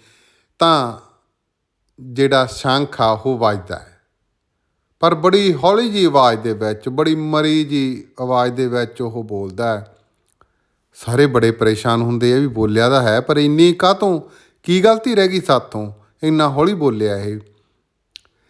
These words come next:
ਦ੍ਰੋਪਦੀ ਕਹਿੰਦੀ ਹੈ, "ਮਹਾਰਾਜ, ਗਲਤੀ ਮੈਥੋਂ ਹੋਈ ਹੈ ਵੀ ਮੈਂ ਆਪਦੇ ਮਨ ਦੇ ਵਿੱਚ ਤੁਹਾਡੀ ਜਾਤ ਪਰਖੀ।" ਸਾਰੀ ਗੱਲ ਦੱਸਦੀ ਹੈ।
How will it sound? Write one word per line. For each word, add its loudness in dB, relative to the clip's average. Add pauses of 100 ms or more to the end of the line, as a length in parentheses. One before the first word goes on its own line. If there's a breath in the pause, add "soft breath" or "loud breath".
(260)
ਦ੍ਰੋਪਦੀ 4 (480)
ਕਹਿੰਦੀ 4
ਹੈ, 6
"ਮਹਾਰਾਜ, 4
ਗਲਤੀ 2
ਮੈਥੋਂ 0
ਹੋਈ 0
ਹੈ 0 (300 soft breath)
ਵੀ 6
ਮੈਂ 4 (120)
ਆਪਦੇ 2
ਮਨ 2
ਦੇ 6
ਵਿੱਚ -2 (380 soft breath)
ਤੁਹਾਡੀ 2
ਜਾਤ 2
ਪਰਖੀ।" -6 (1080)
ਸਾਰੀ 4
ਗੱਲ 4
ਦੱਸਦੀ 2
ਹੈ। -2